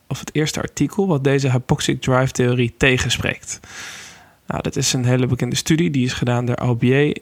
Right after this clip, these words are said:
et al. Ik zal de links naar al deze studies in de show notes ook, eh, zetten. En die onderzocht het effect van honderd procent zuurstoftoediening op het ademminuutvolume en op de bloedgas van deze patiënt.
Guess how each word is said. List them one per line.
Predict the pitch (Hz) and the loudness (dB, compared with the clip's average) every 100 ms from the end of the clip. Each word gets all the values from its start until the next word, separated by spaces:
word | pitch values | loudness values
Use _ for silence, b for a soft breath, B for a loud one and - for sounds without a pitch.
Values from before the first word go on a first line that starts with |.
| _ | _
et | 139 135 | -2 0
al. | - 131 143 - _ | 2 2 2 -4 _
Ik | 151 117 | -8 -4
zal | 131 120 | 0 0
de | 120 117 | 2 2
links | 120 123 123 | 2 0 0
naar | 117 | -2
al | 120 | 0
deze | 120 123 | 0 -2
studies | - 120 113 - | -2 -2 0 -2
in | |
de | 120 | -2
show | - 131 139 | 2 2 2
notes | 135 131 - | 0 0 -2
ook, | 131 120 - | -4 -4 -2
eh, | 123 120 | 0 0
zetten. | 120 120 - 127 156 B B B B B B - | 0 0 0 -4 -6 B B B B B B 0
En | 139 135 | 2 4
die | 135 127 131 - | 2 2 0 0
onderzocht | 151 135 180 - | 2 4 2 0
het | 151 | -2
effect | 123 - 180 208 | -2 0 0 0
van | - 123 107 | -2 -2 0
honderd | 117 190 226 | 0 2 0
procent | - 139 - 135 123 - - | 0 0 0 0 -2 -4 -8
zuurstoftoediening | - 165 185 185 - 156 156 156 180 233 B B B B B - | -2 0 0 -2 0 2 2 0 -2 -6 B B B B B -2
op | 143 | 0
het | - | 2
ademminuutvolume | - 139 127 127 165 - 165 156 170 190 - _ _ | 2 2 2 0 0 2 2 2 0 -2 -8 _ _
en | - 139 | -2 0
op | 139 | 0
de | 127 | 0
bloedgas | 123 117 - - - - - | 0 0 -2 -2 -2 -4 -10
van | - - | -6 -4
deze | - - | -4 -4
patiënt. | - - - - | -2 -4 -4 -10